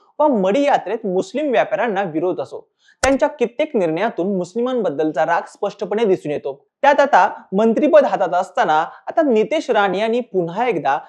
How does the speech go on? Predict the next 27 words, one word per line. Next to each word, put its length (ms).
मुस्लिमांना 600
एका 300
व्यवसायातून 560
साइडलाईन 580
करण्याची 400
भूमिका 360
घेतली 360
आणि 160
त्यांच्या 340
या 220
भूमिकेमुळं 720
आता 240
राज्यात 420
हिंदू 420
विरुद्ध 280
मुस्लिम 440
हा 120
वाद 240
नव्याने 520
उफाळून 360
येईल 240
अशी 220
सुद्धा 380
चिन्ह 240
दिसून 240
येत 140
आहेत. 140